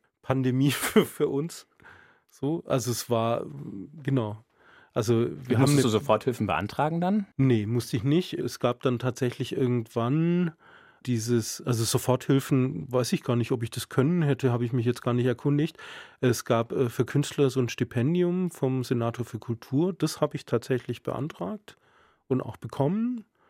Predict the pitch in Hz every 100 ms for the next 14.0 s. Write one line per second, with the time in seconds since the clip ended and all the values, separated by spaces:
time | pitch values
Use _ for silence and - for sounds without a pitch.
0 | _ _ _ _ _ _ 117 - 120 -
1 | - 151 156 147 _ 117 117 107 131 139
2 | 143 127 131 135 139 139 - - 131 -
3 | - - - 131 - - 123 - 156 170
4 | - 165 180 165 151 135 135 127 147 226
5 | - - - - - - - - 120 135
6 | - 123 131 139 - 139 135 147 151 180
7 | - 151 196 196 - - 143 - - -
8 | - - - - 147 131 123 - 160 180
9 | 143 139 131 131 - 127 - 123 - 135
10 | - 127 131 131 135 131 120 - - -
11 | - - - 139 156 135 - 160 127 127
12 | 120 123 123 117 - 117 113 117 - 127
13 | - 151 139 131 - 127 117 - 127